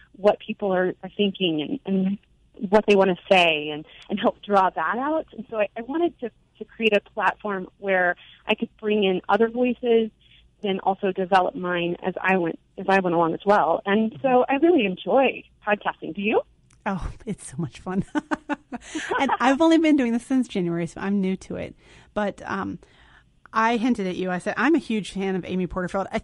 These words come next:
Speaker 2: if people were paying, playing, like, podcast bingo and they're like, one of the squares on my podcast board was mentioned Amy Porterfield,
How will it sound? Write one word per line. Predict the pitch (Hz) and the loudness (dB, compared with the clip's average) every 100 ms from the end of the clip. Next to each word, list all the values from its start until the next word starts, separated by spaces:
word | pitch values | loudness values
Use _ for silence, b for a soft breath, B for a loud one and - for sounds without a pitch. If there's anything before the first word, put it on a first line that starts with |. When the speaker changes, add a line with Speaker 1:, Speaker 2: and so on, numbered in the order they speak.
| - | -6
Speaker 2:
if | 262 | -4
people | 311 302 | -2 0
were | 240 202 - - | 0 0 -6 -10
paying, | - 196 180 - _ | -2 0 0 -2 _
playing, | - 220 | -4 -2
like, | 190 - | -2 -4
podcast | - 208 202 185 | -4 -4 -2 -2
bingo | 185 180 196 190 | 0 0 0 0
and | 190 | 0
they're | |
like, | 180 175 | -2 -4
one | 175 196 | -2 -2
of | 175 | -2
the | 175 | -4
squares | - 185 185 185 | -4 -2 0 0
on | 170 165 165 | 0 0 0
my | 175 180 190 | 0 0 -2
podcast | - 208 220 208 | -2 -4 -4 -6
board | - 214 208 | -2 0 2
was | 185 175 196 | 0 -2 0
mentioned | 233 254 247 | 2 2 0
Amy | 233 226 | 2 0
Porterfield, | 220 208 185 185 | 0 -2 0 -2